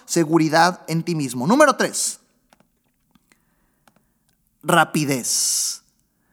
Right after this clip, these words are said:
Número tres, rapidez de respuesta, rapidez en tu atención. Fíjate,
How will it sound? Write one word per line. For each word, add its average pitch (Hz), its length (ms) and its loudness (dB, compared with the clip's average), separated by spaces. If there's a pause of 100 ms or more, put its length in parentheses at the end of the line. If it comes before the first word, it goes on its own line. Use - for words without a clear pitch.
(140)
Número 196 400 4
tres, - 560 -4 (280)
rapidez 147 880 0
de 160 120 2
respuesta, 127 720 -6
rapidez 131 800 -4
en 151 160 -4
tu 147 140 0
atención. 107 680 -6 (580)
Fíjate, 180 460 -2